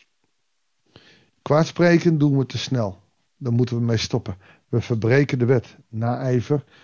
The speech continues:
veroordelen. En als we de wet overtreden, overtreden we ook, hè, dan, dan treedt u op als rechter en dan gaan we op de stoel van God zitten. Want het is God die oordeelt over ons, niet wij.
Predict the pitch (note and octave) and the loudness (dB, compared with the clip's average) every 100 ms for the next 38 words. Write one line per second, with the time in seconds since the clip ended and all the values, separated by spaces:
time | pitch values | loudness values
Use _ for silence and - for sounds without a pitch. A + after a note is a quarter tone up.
0 | _ _ - B2 B2+ B2+ C3+ C#3+ D3 D#3 | _ _ -14 -4 0 2 4 4 4 0
1 | - _ _ _ _ _ _ _ _ _ | -6 _ _ _ _ _ _ _ _ _
2 | _ A#2+ A#2+ F#2 G#2+ G#2+ C3 D3+ C#3 C3+ | _ -4 -4 -2 -2 0 2 2 2 2
3 | C#3+ D3 D3+ F3 C3+ A2+ A#2+ C3 C3 B2+ | 0 2 0 0 0 0 0 2 2 2
4 | B2+ C#3 - _ _ _ _ _ _ _ | 2 0 -2 _ _ _ _ _ _ _
5 | - C#3 F#3+ F#3 - A#2+ A#2 A2+ B2 A2 | -6 -4 -4 -8 -10 -4 -2 -4 -6 -6
6 | A2+ - C3+ B2+ B2+ A2+ A2+ G#2+ C#3+ - | -6 -2 0 2 2 0 -2 0 -2 -2
7 | B2 A#2 A#2+ - D3 C#3 A#2+ A#2 A2+ - | -4 -2 -4 -2 -2 -2 -4 -6 -8 -4
8 | A#3+ G#3+ F#3 D#3+ - E3 - - - _ | -2 -2 -2 -4 -4 -8 -8 -14 -16 _
9 | _ - - - C#3+ C#3+ D#3+ - - F#2 | _ -20 -10 2 2 4 2 0 -2 -2
10 | F#2+ C#4+ - - C#3 E3 D#3+ C3+ A#2+ A2 | 4 4 4 -6 -8 -2 2 2 0 -4
11 | A#2+ A2+ A#2+ A#2 F#2+ _ - _ - C3+ | -6 -10 -16 -20 -20 _ -20 _ 4 10
12 | F3 F#3+ - - _ - A#2 A2 | 10 10 6 -12 _ -14 -12 -12